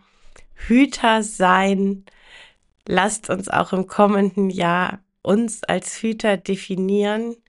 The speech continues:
unsere Rolle als Hüter gut leben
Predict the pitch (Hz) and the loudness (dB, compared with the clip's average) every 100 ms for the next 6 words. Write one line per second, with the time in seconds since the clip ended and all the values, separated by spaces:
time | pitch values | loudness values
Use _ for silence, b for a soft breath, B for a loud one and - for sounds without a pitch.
0 | _ _ _ _ _ _ _ _ _ _ | _ _ _ _ _ _ _ _ _ _
1 | _ _ _ _ _ _ 175 180 - 175 | _ _ _ _ _ _ -4 -2 -2 0
2 | 156 180 208 - 175 - - 208 208 202 | 4 4 4 2 -2 -4 -8 -6 -2 2
3 | 196 196 208 202 - 185 180 196 202 220 | 0 0 -4 -4 -4 -4 0 0 0 -4
4 | 214 | -6